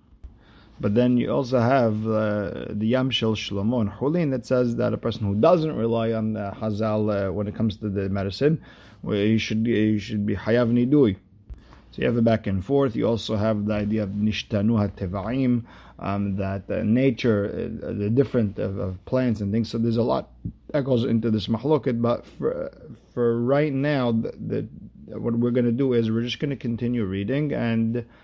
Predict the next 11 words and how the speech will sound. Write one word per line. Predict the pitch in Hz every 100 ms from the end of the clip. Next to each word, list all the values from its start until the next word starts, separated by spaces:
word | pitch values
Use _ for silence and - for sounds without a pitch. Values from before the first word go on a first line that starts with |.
| - - - _ -
anyone | 131 135 139 127 120
who |
wants | 113 117 110
to | -
go | 113 113 110
deeper | 113 107 104
into | 98 110 143
it, | 156 156 -
uh, | 120 107 110 107 104 - - 80
Hazaku | - 107 101 110 110
Baruch. | 104 90 53 -